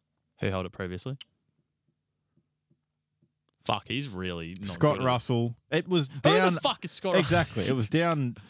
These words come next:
Speaker 2: It was a real, uh, Sky News sort of situation. It was down
Speaker 1: Oh,
Speaker 2: further.
Speaker 1: okay.
Speaker 2: Scott Russell, uh, who had got five hundred seventy-four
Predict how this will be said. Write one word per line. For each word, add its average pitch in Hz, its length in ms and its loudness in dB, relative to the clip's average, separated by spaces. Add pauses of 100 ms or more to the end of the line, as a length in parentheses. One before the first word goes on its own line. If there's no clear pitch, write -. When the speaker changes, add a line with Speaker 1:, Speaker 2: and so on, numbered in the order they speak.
(320)
Speaker 2:
It 135 80 2
was 117 260 4
a 113 120 2
real, 131 360 -2
uh, 98 160 -2
Sky 107 380 -4
News 98 280 -4
sort 90 140 -8
of 90 60 -12
situation. - 480 -12
It - 20 -8
was 90 80 -10
down - 160 2
Speaker 1:
Oh, 98 180 2
Speaker 2:
further. 87 160 0
Speaker 1:
okay. 85 80 -6 (380)
Speaker 2:
Scott 117 240 -2
Russell, 98 400 -2 (200)
uh, 90 540 0 (200)
who 98 140 0
had 90 200 -4
got 95 240 -4 (800)
five 127 160 2
hundred 107 220 -4
seventy-four 92 840 -4